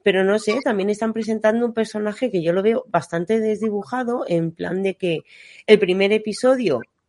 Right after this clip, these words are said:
sí que vemos su origen y tal, pero que llevamos dos episodios y todavía está que yo no quiero ser Hulka, que yo no sé, quiero ser, no quiero ser famosa. Bueno, tía, venga, vale, va, asúmelo, ya está, venga, avanza un poco. O sea,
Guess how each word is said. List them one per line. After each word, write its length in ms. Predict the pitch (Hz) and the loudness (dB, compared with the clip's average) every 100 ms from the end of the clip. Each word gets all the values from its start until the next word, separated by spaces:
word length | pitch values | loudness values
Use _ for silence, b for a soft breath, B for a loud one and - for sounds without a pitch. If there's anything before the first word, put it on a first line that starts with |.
| _ _ _ | _ _ _
sí 300 | - 208 202 | -8 -6 2
que 160 | 202 | 4
vemos 380 | 196 208 208 208 | 4 2 0 -4
su 100 | 214 | -4
origen 480 | 214 233 220 226 226 | -4 -4 -6 -4 -2
y 80 | 208 | -2
tal, 280 | 233 311 392 B B - | -2 -2 -2 B B -4
pero 160 | 156 | 0
que 60 | 151 | 2
llevamos 320 | 139 147 202 | 0 0 0
dos 180 | 151 143 | 0 -2
episodios 560 | 202 233 226 277 269 330 | -4 -6 -4 -4 -2 -2
y 80 | 311 | 0
todavía 320 | 175 160 165 | 2 2 0
está 180 | 156 151 | -2 0
que 120 | 190 160 | 2 2
yo 80 | |
no 60 | 147 | 0
quiero 180 | 156 147 | -2 -4
ser 200 | - 160 | -2 -6
Hulka, 460 | - 220 175 190 185 | 0 0 0 0 -2
que 100 | 180 | -2
yo 80 | 147 | -2
no 120 | 151 | -4
sé, 100 | - 139 | -10 -4
quiero 240 | 165 151 | -4 -2
ser, 180 | 165 151 | -4 -2
no 160 | 180 160 | 0 0
quiero 180 | 147 143 | -2 -6
ser 140 | 147 | -4
famosa. 640 | 214 233 214 185 190 190 B B | -2 0 0 0 -2 -2 B B
Bueno, 220 | - 131 | -6 -4
tía, 280 | 139 127 147 | -2 0 0
venga, 320 | 143 131 156 | 2 0 0
vale, 380 | 151 127 170 131 - | -2 -2 -2 -4 -8
va, 140 | 135 | -14
asúmelo, 680 | - - 127 123 113 190 208 | -14 -12 -8 -6 -4 -2 -4
ya 120 | - | -8
está, 340 | 113 - 180 233 | -18 -6 -2 0
venga, 340 | 135 160 233 202 | -2 0 0 -2
avanza 560 | 120 117 143 - 180 | -6 -6 -4 0 0
un 100 | 175 | 0
poco. 280 | 170 208 254 | 0 0 2
O 40 | 208 | 2
sea, 200 | 190 | 2